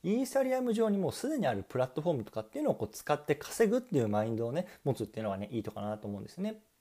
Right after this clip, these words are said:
で、僕自身さ、そのオープンシーっていうさ、プラットフォームで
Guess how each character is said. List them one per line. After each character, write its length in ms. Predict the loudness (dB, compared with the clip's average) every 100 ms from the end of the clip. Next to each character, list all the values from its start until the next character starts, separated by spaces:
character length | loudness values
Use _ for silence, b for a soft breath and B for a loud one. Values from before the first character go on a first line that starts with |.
| _ _ _ _ -6
で、 80 | -4
僕 180 | -2 -2
自 100 | -2
身 220 | -4 -4
さ、 180 | -4 -4 B -8
そ 80 |
の 60 | 0
オ 160 | 4 4
ー 20 |
プ 160 | 2
ン 80 | -4
シ 200 | 2 2
ー 40 | 2
っ 40 |
て 140 | -2
い 60 | -4
う 40 |
さ、 220 | -2 -6 B B B
プ 80 | -2
ラ 80 | -2
ッ 40 |
ト 80 | -2
フ 120 | -4
ォ 40 | -4
ー 20 |
ム 120 | -2
で 200 | -2 -4